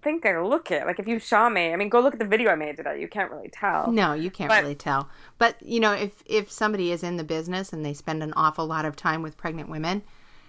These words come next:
Speaker 2: you know, you can pick up that vibe.
Speaker 1: So interesting. So, but my belly isn't showing yet. And so then all of a sudden I'm like, "I hope everything's okay. I hope everyth-," you know, because I, I don't look it yet,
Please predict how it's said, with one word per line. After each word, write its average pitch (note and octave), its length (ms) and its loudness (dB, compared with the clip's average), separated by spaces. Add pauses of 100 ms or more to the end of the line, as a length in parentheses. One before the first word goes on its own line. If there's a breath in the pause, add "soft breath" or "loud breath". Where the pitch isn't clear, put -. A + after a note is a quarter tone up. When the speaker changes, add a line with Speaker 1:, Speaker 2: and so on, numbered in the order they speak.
(120 soft breath)
Speaker 2:
you G3+ 80 -2
know, F#3 60 0
you F#3+ 180 -2
can B3 120 -6
pick A#3 160 -6
up F#3+ 140 0
that D3 180 -2
vibe. C#3+ 220 0 (520 soft breath)
Speaker 1:
So F#3+ 340 2
interesting. F#3+ 480 -6
So, A#3 340 4 (480 loud breath)
but - 160 0
my G#3+ 160 0
belly D#4 320 2
isn't F3+ 220 -4
showing E3 300 -4
yet. D#3+ 140 -4
And E3+ 120 -10
so - 100 -4
then F3+ 160 2
all E3+ 140 4
of E3 60 0
a F3 40 -2
sudden F3 240 -4
I'm E3+ 60 -2
like, E3+ 160 0
"I G3+ 40 -6
hope A3+ 160 0
everything's C#4+ 360 0
okay. B3 580 0
I G#3 60 -2
hope A3+ 160 0
everyth-," C4+ 180 2
you A3+ 120 4
know, F#3 100 6
because G3 240 2
I, G3 120 4
I G3 60 6
don't F#3+ 220 4
look E3 420 0
it C4 160 2
yet, - 320 2